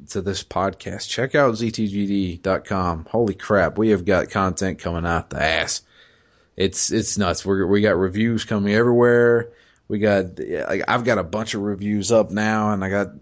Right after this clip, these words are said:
I got more I got coming. Ken's got a god-awful amount. You know, we're, we're working our butts off, and we're trying to give everybody some quality content,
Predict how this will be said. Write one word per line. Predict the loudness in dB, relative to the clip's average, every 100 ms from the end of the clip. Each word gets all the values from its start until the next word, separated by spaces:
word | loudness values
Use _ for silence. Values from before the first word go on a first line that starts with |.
| _
I | -8
got | -6
more | -2 2 4 4
I |
got | 2 -2
coming. | -2 -2 0 0 2 0 -4 _ _ _ -14
Ken's | -2 0 2
got | 2 0
a | 0
god-awful | -2 2 4 4 2 0 -6
amount. | -6 -8 -8 -10 _ _ _ _ _ _ _
You | -10 -6
know, | -4
we're, | -2 -4 -4
we're | -2 2
working | 2 4
our | 0
butts | 2 2 0 0
off, | 0 0 -2
and | -8
we're |
trying | -4 -2
to | -2
give | -2 -2
everybody | 0 0 0 0
some | -2
quality | -2 2 2 2
content, | -2 0 0 -2 -6 -8 -8